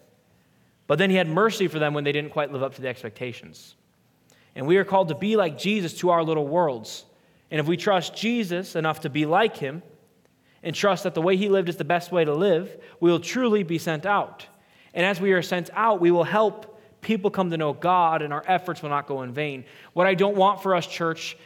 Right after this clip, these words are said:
is that our witness is ruined based on our lifestyles, right? Because I know our church loves Jesus. I know our church wants to represent Jesus to the world around us, but if we're not living like Jesus, then we're not gonna have any weight to our message.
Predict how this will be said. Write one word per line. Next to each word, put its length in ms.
is 160
that 100
our 120
witness 320
is 180
ruined 320
based 220
on 120
our 140
lifestyles, 720
right? 260
Because 180
I 120
know 600
our 100
church 260
loves 240
Jesus. 540
I 100
know 140
our 100
church 240
wants 320
to 80
represent 300
Jesus 380
to 60
the 80
world 220
around 340
us, 260
but 120
if 60
we're 80
not 180
living 320
like 200
Jesus, 380
then 140
we're 80
not 180
gonna 140
have 180
any 140
weight 320
to 100
our 80
message. 560